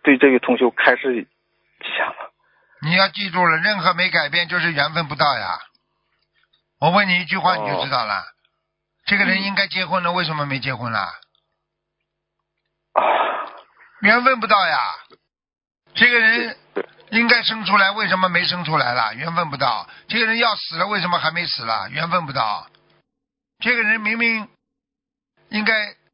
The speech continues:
Speaker 2: 应该好了，为什么还没好啊？缘分不到呀。这个人应该赚钱了，为什么，已经知道赚钱，为什么钱没拿到了？缘分不到呀。等到钱拿到了嘛，缘分到了呀，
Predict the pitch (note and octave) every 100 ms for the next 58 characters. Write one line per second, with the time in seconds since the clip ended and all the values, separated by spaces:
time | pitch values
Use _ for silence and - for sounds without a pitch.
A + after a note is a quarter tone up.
0 | _ _ _ _ _ G3+ G3+ G#3+ - D3
1 | D3+ G3 G3+ F3+ F3+ E3 F#3 F3 C3 B2
2 | A#2+ D3 G3 G#3 F#3 E3+ D3+ B2+ G2+ F2+
3 | - _ _ _ _ _ _ _ _ _
4 | _ _ A#3+ A#3 A3 A3 A3 A#3 A3+ A3+
5 | G#3 - - - - A3 G#3 D#3 E3 F3+
6 | G3+ E3+ F3 F3 D#3 - _ _ _ -
7 | D#3+ A#3+ A3 C4 B3+ F3 F3 D3+ D#3+ F#3
8 | E3 E3 D3 D#3+ D#3 A#2 A#2+ A2+ G#2 F2
9 | - - - F3+ F3+ E3+ D3 C#3 G#2+ F2+
10 | - - _ _ _ _ - E3+ F#3+ G#3+
11 | F3+ A3 F3+ F#3+ G3+ D#3+ C#3 C#3 C#3 C#3
12 | C#3 C3 G#2+ F#2+ E2